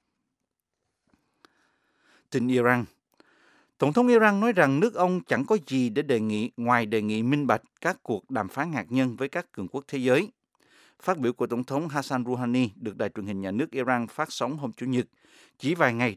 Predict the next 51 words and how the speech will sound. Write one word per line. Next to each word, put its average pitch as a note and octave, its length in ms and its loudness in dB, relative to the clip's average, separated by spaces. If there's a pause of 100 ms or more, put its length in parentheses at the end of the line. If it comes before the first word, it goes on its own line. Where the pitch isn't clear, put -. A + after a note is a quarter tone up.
trước F3+ 120 -2
một B2 160 -4
vòng G#2+ 180 -2
đàm G2+ 160 0
phán C3+ 300 -4
mới D3 200 0
về B2 140 -6
chương A#2 160 -6
trình G2 160 -10
hạt F#2+ 160 -8
nhân A2+ 180 -6
của G2+ 120 -8
nước C#3+ 160 -6
này. G#2+ 220 0 (960)
Những F3 160 2
người E3+ 140 6
chỉ C#3 140 -4
trích - 180 -6
ở D3 100 2
Iran D#3+ 320 2
nói F3 140 2
rằng C3 180 2
chính F3+ 200 -6
quyền C3+ 200 0
của D3 100 2
ông D3 160 2
Rouhani C#3+ 460 0
đã G#2+ 260 -2
nhượng A2+ 280 -2
bộ G2+ 240 0
quá D3 140 -6
nhiều C3 240 -2
với A2 80 -4
phương B2+ 200 -4
Tây. B2 240 2 (840)
Tổng A#2+ 140 0
thống E3+ 160 -2
Rouhani D3+ 320 4
nói C3+ 220 2
trên D3+ 180 -6
đài A2 100 0
truyền G#2 160 -6
hình G#2 200 -2 (160)
rằng B2 180 0
Iran D3+ 320 0
sẽ B2 120 -4
không F3+ 260 -6
bao F3+ 100 0
giờ B2+ 200 2
chấp F#3 240 -4
nhận A2+ 280 0